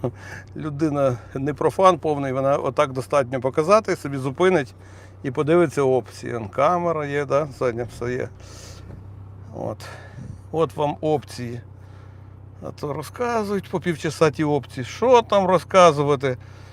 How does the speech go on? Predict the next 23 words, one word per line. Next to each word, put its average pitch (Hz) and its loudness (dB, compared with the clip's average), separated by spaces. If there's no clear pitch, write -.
Мультикермо. 185 4
Та, 175 4
блін, 226 4
воно 226 6
є 240 8
без 196 2
мультикерма, 156 2
Honda. 127 -4
Та 180 6
нема, 214 8
йо-моє, 139 2
нафіга 135 0
це 143 -6
говорити? 131 -2
Що, 156 -4
ні? 190 -2
Я 131 -4
думаю, 156 -4
так. 160 -4
Якщо 151 -2
людина 180 2
таку 156 -2
Хонду 147 2